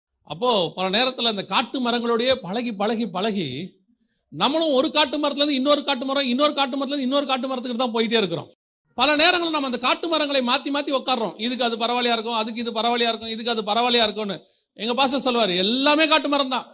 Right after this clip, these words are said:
இல்ல, பாக்குறதுக்கு அப்படிதான் தெரியும். இங்க இருந்து அங்கன்னு போனா கொஞ்சம் பாக்குறதுக்கு நல்லா தான் தெரியும். ஆனா அது போனா அதுவும் ஒரு காட்டு மரமா இருக்கும்."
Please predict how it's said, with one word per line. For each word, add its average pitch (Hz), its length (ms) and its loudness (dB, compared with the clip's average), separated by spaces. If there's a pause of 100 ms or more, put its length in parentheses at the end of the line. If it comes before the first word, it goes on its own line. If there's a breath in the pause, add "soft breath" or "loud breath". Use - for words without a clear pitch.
(1040)
இல்ல, 185 100 -2 (120)
பாக்குறதுக்கு 320 460 4
அப்படிதான் 285 280 0
தெரியும். 277 440 2
இங்க 247 240 -2
இருந்து 311 200 2
அங்கன்னு 285 300 0
போனா 277 220 -2 (300)
கொஞ்சம் 240 200 -6
பாக்குறதுக்கு 269 380 0
நல்லா 254 200 0
தான் 269 160 -2
தெரியும். 220 360 -2 (300 soft breath)
ஆனா 277 220 2
அது 302 180 4
போனா 349 200 4
அதுவும் 339 240 4
ஒரு 285 120 4
காட்டு 240 220 0
மரமா 196 280 -4
இருக்கும்." 151 260 -8